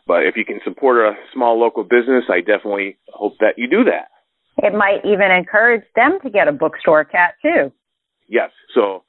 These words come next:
Speaker 1: you know, there are other bookstores with a cat, so, you know, support bookstores, cats, and bookstore cats.
Speaker 2: Kevin, is there anything else you'd like to share with our listeners today?
Speaker 1: Well, if you want to find out a little bit more about Huck and Finn,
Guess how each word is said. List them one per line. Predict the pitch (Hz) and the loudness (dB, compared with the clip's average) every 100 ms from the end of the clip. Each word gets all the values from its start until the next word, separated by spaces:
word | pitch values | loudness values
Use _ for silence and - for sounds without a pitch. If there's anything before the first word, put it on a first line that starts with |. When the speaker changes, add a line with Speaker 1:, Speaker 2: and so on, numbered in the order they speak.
| _ | _
Speaker 1:
you | 101 | 0
know, | 104 | 2
there | 107 104 | 2 2
are | 110 120 | 2 2
other | 113 113 | 2 -2
bookstores | 98 120 - 127 117 110 | -2 -2 0 2 2 2
with | 107 | 0
a | |
cat, | 98 120 127 - | 2 2 2 0
so, | 117 | 0
you | 104 | 0
know, | 98 | -2
support | 92 87 - 120 113 _ _ _ _ _ - | -8 -8 0 0 0 _ _ _ _ _ -2
bookstores, | 170 - 196 180 175 - | -2 -2 0 2 2 -2
cats, | 165 175 185 - - - - | -2 0 0 -4 -20 -20 -6
and | 139 143 143 139 - _ _ - | 0 2 2 -2 -14 _ _ -4
bookstore | 233 - 101 | -2 0 -2
cats. | - - _ _ _ _ _ _ | -2 -18 _ _ _ _ _ _
Speaker 2:
Kevin, | 302 277 277 | 0 2 0
is | 269 | 2
there | 294 | 2
anything | 320 415 339 | 2 0 -2
else | - 247 302 | 2 0 0
you'd | 339 | -2
like | 302 294 | 2 2
to | 320 285 | 0 -4
share | 269 | 0
with | 269 | 2
our | 302 240 | 2 2
listeners | 240 285 294 302 | 2 2 0 0
today? | 320 320 349 _ _ _ _ - | 2 2 0 _ _ _ _ -4
Speaker 1:
Well, | 110 110 _ _ | -4 -4 _ _
if | - 110 | -6 -4
you | 127 127 120 113 - _ 120 | 2 2 2 -2 -8 _ -2
want | 139 139 | 0 0
to | 120 | -2
find | 147 131 | -2 0
out | 127 120 | 2 2
a | |
little | 120 123 | 2 0
bit | 110 104 | -2 -2
more | 123 156 | 2 2
about | 131 113 113 - | 2 2 0 0
Huck | - 104 | -4 -6
and | 98 - | -8 -4
Finn, | 90 107 | -2 -2